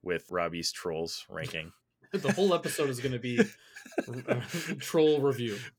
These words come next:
Speaker 1: <laughs> Troll, that's what I'm gonna label this, is
Speaker 2: That's, this is it.
Speaker 1: Trolls review.
Speaker 2: Yeah.
Speaker 1: Thank you, Robbie, for joining me on this episode of the Infinite Bros podcast.
Speaker 2: I'm glad I was able to join you.
Speaker 1: <laughs>
Speaker 2: Uh,
Speaker 1: I'm glad you were,
Speaker 2: I
Speaker 1: too.
Speaker 2: can't wait for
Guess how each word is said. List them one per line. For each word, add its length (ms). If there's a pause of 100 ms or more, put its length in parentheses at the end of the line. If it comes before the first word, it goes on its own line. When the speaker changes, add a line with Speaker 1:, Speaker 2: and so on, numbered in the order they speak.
(120)
Speaker 1:
<laughs> 360
Troll, 340
that's 240
what 80
I'm 100
gonna 280 (120)
label 440
this, 240
is 140
Speaker 2:
That's, 260
this 200
is 100
it. 180 (140)
Speaker 1:
Trolls 600
review. 460 (420)
Speaker 2:
Yeah. 80 (500)
Speaker 1:
Thank 240
you, 220 (640)
Robbie, 380 (100)
for 140
joining 340
me 220 (200)
on 120
this 180
episode 300
of 60
the 100
Infinite 300
Bros 160
podcast. 520 (400)
Speaker 2:
I'm 140
glad 280
I 60
was 160
able 240
to 100
join 280
you. 200
Speaker 1:
<laughs> 40 (260)
Speaker 2:
Uh, 240
Speaker 1:
I'm 140
glad 320
you 100
were, 220
Speaker 2:
I 80
Speaker 1:
too. 80
Speaker 2:
can't 280
wait 300
for 440